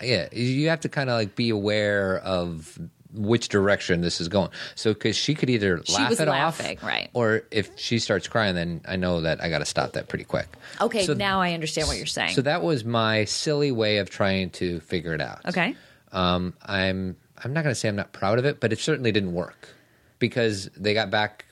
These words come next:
Speaker 2: <laughs>
Speaker 1: they, they picked up where they left off.
Speaker 2: They're like, "Okay, now that we're done with that."
Speaker 1: Yeah, now, now that Dad's little three minutes of parenting is,
Speaker 2: <laughs>
Speaker 1: is gone
Speaker 2: His
Speaker 1: and,
Speaker 2: will
Speaker 1: and
Speaker 2: process.
Speaker 1: nothing is better,
Speaker 2: Yeah.
Speaker 1: let's keep on fighting about
Speaker 2: Yeah,
Speaker 1: this.
Speaker 2: yeah.
Speaker 1: So then what did you do?
Speaker 2: So I didn't even know that happened.
Speaker 1: Yeah.
Speaker 2: Um,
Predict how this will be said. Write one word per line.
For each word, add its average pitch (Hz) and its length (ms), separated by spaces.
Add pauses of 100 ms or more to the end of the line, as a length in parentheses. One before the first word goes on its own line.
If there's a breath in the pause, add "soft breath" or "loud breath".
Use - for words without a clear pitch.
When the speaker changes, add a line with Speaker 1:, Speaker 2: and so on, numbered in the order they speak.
(120)
Speaker 2:
<laughs> - 200
Speaker 1:
they, 110 160
they 107 160
picked 165 260
up 160 120
where 131 100
they 113 100
left 107 300
off. - 240
Speaker 2:
They're 233 140
like, 220 160
"Okay, 220 180
now 202 160
that 247 80
we're 214 100
done 185 160
with 170 140
that." 170 140
Speaker 1:
Yeah, 101 60
now, 135 260
now 135 260
that 131 160
Dad's 120 360
little 113 220
three 127 300
minutes 113 300
of 92 120
parenting 92 560
is, 85 320 (180)
Speaker 2:
<laughs> - 180
Speaker 1:
is 98 260
gone 101 420
Speaker 2:
His 104 100
Speaker 1:
and, 95 80
Speaker 2:
will 202 280 (200 loud breath)
Speaker 1:
and 104 120
Speaker 2:
process. 107 240
Speaker 1:
nothing 104 420
is 92 140
better, 95 540
Speaker 2:
Yeah. 95 160
Speaker 1:
let's 156 200 (120)
keep - 260
on 98 100
fighting 87 360
about 165 200
Speaker 2:
Yeah, 156 120
Speaker 1:
this. 147 320
Speaker 2:
yeah. 156 300
Speaker 1:
So - 180
then 110 180
what 110 100
did 101 180
you 95 120
do? - 120 (280 loud breath)
Speaker 2:
So 277 440
I 233 120
didn't 254 160
even 185 140
know 160 100
that 143 160
happened. 147 440
Speaker 1:
Yeah. - 140 (260)
Speaker 2:
Um, 160 300